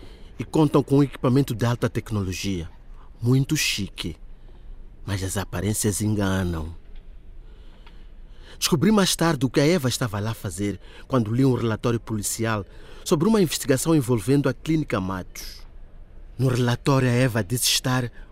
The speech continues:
muito ansiosa e tensa nesse dia. Na verdade, Eva estava desesperada. E ela explicou ao doutor Matos por quê. "Teve uma espécie de acidente à noite.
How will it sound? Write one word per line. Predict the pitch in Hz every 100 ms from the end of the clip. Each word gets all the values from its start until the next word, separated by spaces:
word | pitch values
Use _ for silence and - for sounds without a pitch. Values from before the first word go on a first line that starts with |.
| - -
muito | 120 117 135 151 143 - 120
ansiosa | 110 - 113 117 120 113
e | 104
tensa | - 113 107 - 85 - - - -
nesse | 104 - -
dia. | 92 85 82 - - - - - - -
Na | 120
verdade, | - 123 135 131
Eva | 123 113
estava | 107 127 104
desesperada. | 95 - - 113 98 92 82 82 - - - - - - - - -
E | 139
ela | 185
explicou | 190 - 143 151
ao | 143
doutor | 110 104 131
Matos | 123 127 - -
por | - -
quê. | - 107 87 - - - - - - - - -
"Teve | 320 190
uma | 165
espécie | 151 - 139 -
de | 120 98
acidente | - 104 90 113 123 107 104
à | 92
noite. | 95 107 104 92 - -